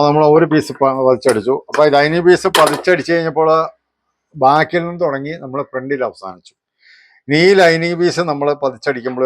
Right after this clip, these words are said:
എന്താ ചെയ്യണമെന്ന് അറിയോ, ഫ്രണ്ടിൽ നിന്ന് തുടങ്ങി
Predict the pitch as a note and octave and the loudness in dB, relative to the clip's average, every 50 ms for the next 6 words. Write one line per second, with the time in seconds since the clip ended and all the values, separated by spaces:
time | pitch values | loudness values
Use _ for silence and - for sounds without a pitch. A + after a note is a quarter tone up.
0 | B2+ A#2 A#2+ A#2+ A#2 A2+ A2 G#2+ G#2+ G2+ F#2 F#2 G2 B2+ C3+ _ _ _ _ _ | -2 0 -2 -2 -4 -4 -4 -6 -8 -8 -10 -10 -12 -14 -16 _ _ _ _ _
1 | _ _ _ _ _ _ _ _ _ _ _ _ _ _ _ _ _ _ _ _ | _ _ _ _ _ _ _ _ _ _ _ _ _ _ _ _ _ _ _ _
2 | _ - _ _ _ _ _ _ _ _ _ _ _ - - - B2+ C3+ C#3+ D3+ | _ -20 _ _ _ _ _ _ _ _ _ _ _ -12 -2 0 2 2 4 4
3 | D#3 D#3+ D#3+ E3 E3+ E3+ E3+ F3 F3+ D#3 C3+ B2+ A#2+ A#2 A#2+ C3+ | 4 4 2 2 2 0 0 0 0 2 2 0 0 0 -2 -4